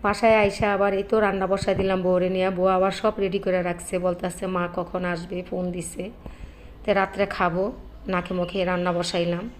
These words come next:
তো সবাই বুবলির মার জন্য স-, তোমরা দোয়া করবা। আপাটা অনেক অসুস্থ, মনটা অনেক খারাপ। কার কখন, আহ, আল্লাহ তাআলা শরীর অসুস্থ করে, কেউ আমরা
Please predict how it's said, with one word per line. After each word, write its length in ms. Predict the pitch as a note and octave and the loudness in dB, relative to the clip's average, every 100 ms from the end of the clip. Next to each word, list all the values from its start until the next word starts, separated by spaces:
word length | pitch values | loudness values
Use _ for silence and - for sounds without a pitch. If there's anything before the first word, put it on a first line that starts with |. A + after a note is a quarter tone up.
| - - - - | -20 -20 -18 -10
তো 80 | - | -6
সবাই 520 | G#3 G#3 G3+ G#3 G#3+ A3 - - - - | -2 0 4 4 2 0 -12 -18 -20 -10
বুবলির 300 | F#3 F3 G3 | -6 -2 0
মার 220 | G3 F#3 F3 | 2 2 0
জন্য 280 | F3+ F3+ | 0 -2
স-, 140 | F3+ - - | -4 -8 -8
তোমরা 200 | F#3 F3+ | -4 -2
দোয়া 240 | F3+ F#3 F3+ | 0 2 0
করবা। 460 | F3 E3+ F3 F3 B3 - - - | 0 -2 0 -4 -6 -16 -20 -12
আপাটা 340 | - E3 F3+ F3 | -8 -4 -2 0
অনেক 300 | F3 F3+ F3 | 0 -2 -4
অসুস্থ, 480 | F3 - - - F3 F3 - - - - - - - - | -6 -6 -12 -8 -6 -6 -6 -8 -8 -12 -12 -18 -14 -8
মনটা 280 | F#3+ F#3+ G3 | -4 -2 0
অনেক 220 | G3 F#3+ | 0 -4
খারাপ। 340 | - F#3 F3+ - - - - | -4 -2 -2 -4 -12 -20 -10
কার 220 | - G#3+ A3+ | -2 0 0
কখন, 520 | G#3 G#3 G#3 G3 G3+ - - - - - - - | 0 0 0 -2 -4 -14 -18 -20 -20 -20 -20 -12
আহ, 500 | F#3+ F#3 F3 - - | -6 -4 -4 -8 -8
আল্লাহ 220 | F#3 F#3 | -2 0
তাআলা 380 | F#3 F#3 F3+ F3+ - - | 0 0 2 0 -4 -16
শরীর 340 | - F#3 F#3 - | -4 0 0 -2
অসুস্থ 420 | F#3 A#3+ - G3+ | -6 -6 -6 -6
করে, 300 | F3+ F3 F3 F3 | 0 0 0 -2
কেউ 180 | G3 | 0
আমরা 360 | G3 F#3 F3 F3 | 0 0 -2 -4